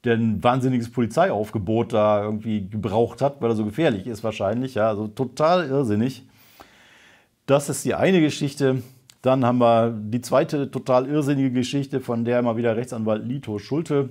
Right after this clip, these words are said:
berichtet hat. Da hat man jetzt schon vor kurzem mal so die, auch so eine Hashtag-Aktion mit zweihundert Milligramm, wo er eine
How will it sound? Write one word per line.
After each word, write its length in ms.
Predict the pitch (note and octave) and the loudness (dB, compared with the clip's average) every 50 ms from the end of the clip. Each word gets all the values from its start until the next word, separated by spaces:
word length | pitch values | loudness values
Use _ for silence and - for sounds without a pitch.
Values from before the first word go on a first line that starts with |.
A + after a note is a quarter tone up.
| - - | -8 -12
berichtet 600 | - G#2 G2+ A#2+ A2 C3+ D3+ D#3 - C3 - - | -8 -2 0 0 2 0 0 -2 -4 -6 -4 0
hat. 220 | A2+ A2 A2 G#2+ - | 0 0 0 0 0
Da 80 | G2 | -2
hat 140 | G#2+ G#2+ - | -2 -2 -2
man 240 | A2+ A2+ A2 A2 G#2+ | -2 0 0 0 0
jetzt 200 | - - - - | -4 -8 -14 -10
schon 220 | - A#2+ A2+ G#2+ | -8 -6 -6 -6
vor 160 | A2 - G#2+ | -6 -6 -8
kurzem 360 | G2+ - C3 C3 - - B2 A#2 | -6 -6 -6 -6 -6 -6 -4 -2
mal 200 | A2 A2 A2+ A2 | 0 0 0 0
so 160 | G#2+ A2 G#2+ | 0 -4 -4
die, 240 | G2+ A2 G#2+ G#2+ A#2 | -2 -2 -2 -2 -4
auch 140 | A#2 - | -6 -8
so 100 | - - | -8 -6
eine 80 | A2+ G#2+ | -4 -2
Hashtag-Aktion 760 | A2+ B2+ B2+ - B2 A2+ A2+ A2 G#2 - - C3 A#2+ A#2+ A#2+ A2 | -2 -4 -4 -4 -6 -4 -4 -6 -8 -6 -2 0 0 2 2 0
mit 240 | G#2 G2+ - - | -2 -4 -6 -4
zweihundert 440 | - B2 B2+ B2+ B2+ B2 A2 A2 A#2 | 0 0 2 2 2 2 0 0 -2
Milligramm, 760 | C3 D#3 E3+ D#3+ C3 A2+ A#2 B2 B2 B2+ B2+ B2+ B2 B2 A2 | -2 0 0 0 0 2 4 4 4 4 2 -2 -2 -4 -4
wo 180 | G#2 A2+ A#2 A#2 | -4 -2 0 0
er 120 | A2+ A2+ | 2 2
eine 380 | A2 G#2+ G#2 G#2+ G#2+ G#2+ G#2 F#2+ | 0 0 -2 -2 -4 -4 -6 -8